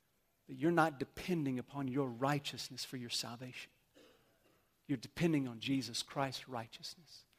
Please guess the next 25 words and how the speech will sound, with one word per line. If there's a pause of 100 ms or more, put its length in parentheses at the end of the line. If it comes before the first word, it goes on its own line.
(340)
And
what
you
need
to
do,
instead
of
thinking
you
may
not
be
saved, (240)
stay
in
the
struggle. (1080)
Stay (360)
in (240)
the
process. (1700)
Don't
give
up.